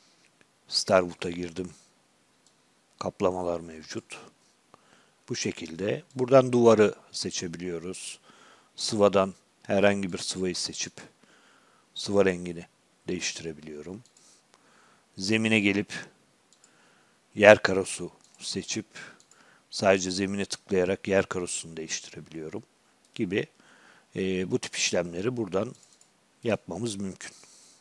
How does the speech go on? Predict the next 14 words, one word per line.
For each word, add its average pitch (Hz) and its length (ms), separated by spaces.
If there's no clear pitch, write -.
Onun 175 300
dışında 143 520
tabii, 139 260
e, 117 80
yaptığımız 156 600
tasarımla, 160 760
yani 95 260
koyduğumuz 117 580
taç 135 320
ve 120 80
ışık - 300
bandıyla 120 540
aslında 127 640
kapaklar 147 520